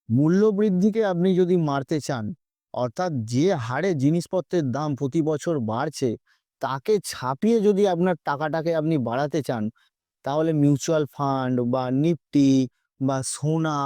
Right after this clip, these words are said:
এই ধরনের ইনভেস্টমেন্ট ছাড়া সাধারণ মানুষের হাতে খুব একটা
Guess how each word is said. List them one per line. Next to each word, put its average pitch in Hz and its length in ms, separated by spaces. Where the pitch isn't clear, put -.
এই 170 220
ধরনের 190 320
ইনভেস্টমেন্ট 135 580
ছাড়া 123 200
সাধারণ 156 480
মানুষের 156 400
হাতে 143 160
খুব 208 180
একটা - 160